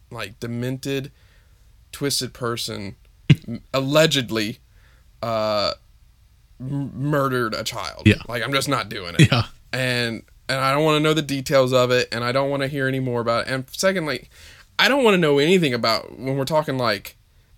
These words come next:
Speaker 1: demons and possessions and stuff. Like, give me a, give me away.
Speaker 2: <laughs>
Speaker 1: Like, I, I don't want anything to do with it. Don't, I, don't, don't need it.
Speaker 2: <laughs>
Speaker 1: So, but what we did end up segueing to, we pivoted because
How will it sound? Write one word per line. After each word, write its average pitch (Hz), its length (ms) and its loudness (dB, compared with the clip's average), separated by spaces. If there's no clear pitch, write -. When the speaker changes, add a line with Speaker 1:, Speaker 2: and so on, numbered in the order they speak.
Speaker 1:
demons 160 540 2
and 113 100 -6
possessions 143 520 -2
and 143 80 -8
stuff. - 120 -6
Like, 135 200 -4
give 214 100 2
me 240 80 4
a, 165 100 2
give 180 120 2
me 220 80 4
away. 131 280 4
Speaker 2:
<laughs> - 160 8
Speaker 1:
Like, 95 280 -4
I, 131 300 -2
I - 20 4
don't 185 100 6
want 185 160 6
anything 190 280 8
to 147 40 -2
do 165 140 4
with 139 100 2
it. 98 100 -4
Don't, 147 300 -2
I, 120 100 -4
don't, 135 380 -2
don't 160 160 -2
need 165 160 -2
it. - 200 -8
Speaker 2:
<laughs> - 680 -2
Speaker 1:
So, 135 720 6
but 165 200 6
what 196 140 6
we 165 260 4
did 165 400 2
end 139 280 -2
up 101 260 0
segueing 131 720 2
to, 110 380 -4
we 117 100 -6
pivoted 127 540 -2
because 127 340 -2